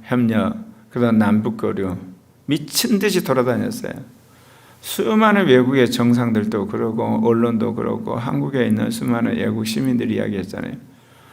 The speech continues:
"북한 김정은 망-, 변하지 않는다. 그거는 말이 안 되는 거다. 불-, 북한에 굴복하는 거다." 그런데 말을 듣나요? 안 듣죠. 벌써 그때부터 망할 걸 작정한 겁니다. 그리고 어때요? 어,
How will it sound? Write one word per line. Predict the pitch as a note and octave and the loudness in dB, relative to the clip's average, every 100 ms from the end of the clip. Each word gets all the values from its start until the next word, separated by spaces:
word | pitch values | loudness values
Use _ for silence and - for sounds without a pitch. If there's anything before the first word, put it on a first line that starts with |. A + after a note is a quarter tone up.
| - | -8
"북한 | - C3 D3+ C#3 | -4 2 4 4
김정은 | B2+ C3 C#3 | 4 4 4
망-, | A#2+ A2+ A#2 A#2+ A2+ B2 A2+ A2 | 4 2 0 -2 -2 0 0 0
변하지 | A2+ A#2+ A#2 G#2+ | 2 2 2 0
않는다. | G2+ G#2+ G#2 F#2+ F#2+ A#2 - | 0 0 0 -2 -2 -6 -10
그거는 | - A#2+ A2+ B2 D#3+ - - - - - | -8 -2 0 2 0 -6 -12 -20 -16 -4
말이 | A2 A#2 B2+ | 2 4 6
안 | A#2+ G#2+ | 4 2
되는 | A2 G#2+ | 0 0
거다. | G2 G2+ | -2 -4
불-, | G2+ A#2 A#2 A2+ A#2 A2+ | -6 -4 -4 -2 -4 -6
북한에 | - - A#2 G#2+ | -10 -6 -2 -2
굴복하는 | A2 A#2 A#2 A#2 G#2+ G2 | -4 -4 -2 -2 -2 -2
거다." | G2 - E2+ - - | -4 -4 -6 -8 -14
그런데 | - C3 A#2 | -6 -2 0
말을 | G2+ G#2 G#2+ | 0 -2 -4
듣나요? | G#2+ A#2 B2+ A1 | -4 -4 -4 -6
안 | - F#2+ | -6 -6
듣죠. | A2+ - - G2+ - - - _ _ _ _ _ - - | -6 -8 -8 -8 -8 -12 -20 _ _ _ _ _ -20 -14
벌써 | - B2+ E3 D3+ | -4 -2 0 0
그때부터 | B2+ B2 D#3 C3+ C#3 | 0 0 0 0 0
망할 | C3+ G2 G#2 A#2 | 0 0 -2 -2
걸 | A2+ | -2
작정한 | G#2 A2 G#2+ C3 A2 B2 | -6 -8 -8 -4 -2 -2
겁니다. | C3+ B2 A#2 G#2+ G2 - - _ - - - | -4 -6 -8 -10 -10 -12 -18 _ -20 -20 -4
그리고 | D#3+ D3+ C3 | 0 2 2
어때요? | G#2+ A2 A#2 G#2+ A#2+ B2+ B2+ - - - - - - | 0 -2 -4 -2 -2 -4 -6 -12 -20 -20 -20 -18 -6
어, | A#2 A2+ G#2 | -2 0 0